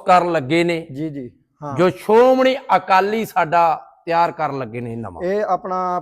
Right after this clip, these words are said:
Speaker 2: ਪਿਛਲੇ ਦਿਨਾਂ ਤੋਂ ਜਥੇਦਾਰ ਜੀ ਵਿਚਾਰਾਂ ਚੱਲ ਰਹੀਆਂ ਨੇ।
Speaker 1: ਹਾਂ।
Speaker 2: ਸੋ ਪੰਥ ਨੂੰ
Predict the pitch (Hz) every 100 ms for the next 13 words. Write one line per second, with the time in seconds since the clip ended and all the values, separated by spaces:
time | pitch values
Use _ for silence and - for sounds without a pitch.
0 | 175 151 165 190 185 175 165 165 160 160
1 | 165 165 160 139 139 143 143 143 139 139
2 | 147 147 160 156 135 107 _ _ 165 160
3 | 165 156 139 160 175 165 156